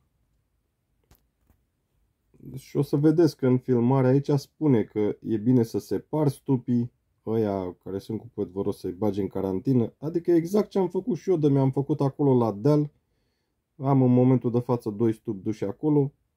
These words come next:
și dacă în caz de mai apare vreunul, îi duc acolo. Deci, o carantină din asta e bine să aibă fiecare, o zonă retrasă unde să ducă stupii. Și el a spus că a încercat cu clor, cu fel de fel de medicamente și că nu a reușit cu nimic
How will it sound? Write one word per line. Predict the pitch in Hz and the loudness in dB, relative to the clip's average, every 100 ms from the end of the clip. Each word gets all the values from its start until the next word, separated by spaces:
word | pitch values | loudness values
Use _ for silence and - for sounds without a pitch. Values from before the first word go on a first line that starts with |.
| _ | _
și | _ 117 | _ -2
dacă | 151 170 165 | 2 2 2
în | 151 | 2
caz | 156 147 | 2 2
de | 127 | 4
mai | 131 131 | 4 2
apare | 123 127 120 | 2 0 0
vreunul, | 113 120 110 98 - - | 2 0 0 -2 -6 -10
îi | 113 | -6
duc | 113 113 | -4 -4
acolo. | 104 - 82 95 | -6 -8 -10 -4
Deci, | 131 131 - _ _ _ _ _ _ _ _ _ | -4 -4 -18 _ _ _ _ _ _ _ _ _
o | 147 | -2
carantină | 143 139 127 127 135 123 | 2 2 4 4 2 2
din | 113 | 2
asta | 117 117 107 | -2 -2 -4
e | |
bine | 101 113 107 | -4 -2 -4
să | 107 | -4
aibă | 104 98 98 | -6 -4 -6
fiecare, | - 95 - 127 127 127 131 _ _ _ _ _ _ - | -6 -10 -4 0 2 2 -2 _ _ _ _ _ _ -8
o | 104 | -4
zonă | 104 113 104 | 0 0 0
retrasă | 95 - 107 - | -2 -2 -6 -4
unde | 98 95 | -6 -4
să | 98 98 | -4 -4
ducă | 98 87 | -6 -6
stupii. | 92 - 139 131 120 - _ _ _ _ _ _ _ _ _ _ _ _ _ | -8 -6 -4 -4 -6 -10 _ _ _ _ _ _ _ _ _ _ _ _ _
Și | - | 0
el | 147 | 2
a | 127 | 2
spus | - 143 | 0 -4
că | - | 0
a | 127 | 0
încercat | 120 127 - 123 | 2 -2 -2 -6
cu | - 113 - | -6 -10 -2
clor, | 127 120 - | 2 2 0
cu | 107 | -10
fel | - 131 | -2 0
de | 117 | 0
fel | 120 123 | 0 0
de | 113 | 0
medicamente | 110 104 101 110 135 131 123 | 0 -2 -2 0 0 0 -4
și | - | -6
că | 113 113 | -4 0
nu | 135 160 | 2 4
a | 143 | 4
reușit | 123 117 117 135 | 4 2 0 -6
cu | - 135 | -6 0
nimic | 135 139 143 - _ | 2 4 2 0 _